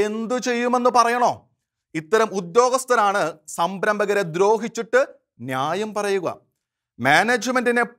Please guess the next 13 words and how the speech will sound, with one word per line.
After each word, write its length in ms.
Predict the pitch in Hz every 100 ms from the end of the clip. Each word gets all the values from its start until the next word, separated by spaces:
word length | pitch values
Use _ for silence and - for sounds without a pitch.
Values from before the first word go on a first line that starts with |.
| _
പാഠം 400 | 185 190 214 233 220
പഠിപ്പിക്കാൻ 480 | 220 208 208 208 135 101 _ _ _ -
കമ്പനിയുടെ 600 | 156 190 220 214 214 214 202
പ്രവർത്തനം 500 | 185 208 208 214 208 208
തടസ്സപ്പെടുത്തുന്ന 720 | 180 185 - 202 196 - 196 196
വിധത്തിൽ 420 | 170 175 - 208 196 196
തന്നെ 260 | 180 175 175 _ 165
പരിശോധനകൾ. 720 | 151 160 - 185 190 170 110 - _ _ _ _
അതു 220 | 104 131 208
ചെയ്തിട്ട് 380 | 185 185 208 180 131 - _ _
ഉത്തരവാദിത്ത 720 | 139 147 - 214 220 226 233 240 226
നിർവഹണമെന്ന് 640 | 220 220 226 226 220 220 214
നീതീകരിച്ചാൽ 720 | 196 208 208 214 202 214 190